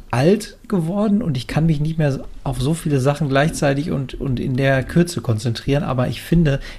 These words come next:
wie viele von diesen Spielen da, ähm, präsentiert worden sind, wo ich gedacht hab, „Hä? Nie von gehört?“ oder „Hä? Generischer Fortnite-Scheiß?“ oder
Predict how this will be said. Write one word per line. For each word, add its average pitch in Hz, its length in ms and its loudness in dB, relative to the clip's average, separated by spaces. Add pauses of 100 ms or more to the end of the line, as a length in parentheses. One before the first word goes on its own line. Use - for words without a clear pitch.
wie 170 140 4
viele 175 280 2
von 147 220 0
diesen 131 200 -2
Spielen 135 420 0
da, 120 220 0 (100)
ähm, 117 280 -2
präsentiert 139 480 -2
worden 120 140 0
sind, 113 180 -2
wo 120 60 2
ich 113 120 -4
gedacht 120 320 -4
hab, 127 160 -2 (460)
„Hä? - 360 4 (480)
Nie 170 180 8
von 214 240 4
gehört?“ 180 400 6
oder 143 260 2 (320)
„Hä? 196 380 4
Generischer 165 640 4
Fortnite-Scheiß?“ 156 840 0
oder 175 360 2